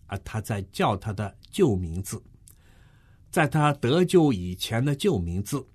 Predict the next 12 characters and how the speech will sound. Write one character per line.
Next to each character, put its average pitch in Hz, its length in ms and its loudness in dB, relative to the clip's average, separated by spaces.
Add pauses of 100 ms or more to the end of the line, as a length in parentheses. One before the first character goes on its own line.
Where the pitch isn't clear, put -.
(360)
因 143 140 2
为 143 160 4
他 - 220 -2
的 147 100 0
行 131 360 -2
为 117 360 0 (380)
就 151 240 8
像 120 320 2
得 117 260 0
救 135 200 0
之 147 180 -2
前。 107 360 -4